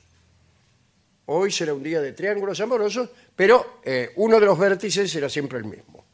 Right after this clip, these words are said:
Ujú. Nos estamos refiriendo a Lou Salomé. En realidad se llamaba Louise von Salomé, nació en mil ochocientos sesenta y uno, venía de una familia aristocrática alemana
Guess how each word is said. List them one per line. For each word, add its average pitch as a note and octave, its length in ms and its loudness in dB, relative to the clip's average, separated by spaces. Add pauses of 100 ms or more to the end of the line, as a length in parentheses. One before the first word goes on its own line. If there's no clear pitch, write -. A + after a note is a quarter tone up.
(240)
Ujú. A2 360 -18
Nos B2 140 -6
estamos A3 280 2
refiriendo F#3+ 540 2
a D#3+ 140 6
Lou G#3+ 380 0 (160)
Salomé. D3 760 0 (1120)
En C#3 140 0
realidad D3+ 300 2
se D#3 140 0
llamaba D#3 760 4 (100)
Louise F#3 520 0 (100)
von F3 220 6
Salomé, C3 640 -2 (320)
nació D3 320 4
en G3+ 80 0
mil F#3 100 0
ochocientos C#3 840 -2
sesenta B2 460 -8
y C#3+ 100 -6
uno, C3 320 -4 (280)
venía A#3+ 360 4
de E3 100 4
una D3 360 4 (280)
familia E3+ 400 4
aristocrática C3+ 1000 0
alemana F3 760 0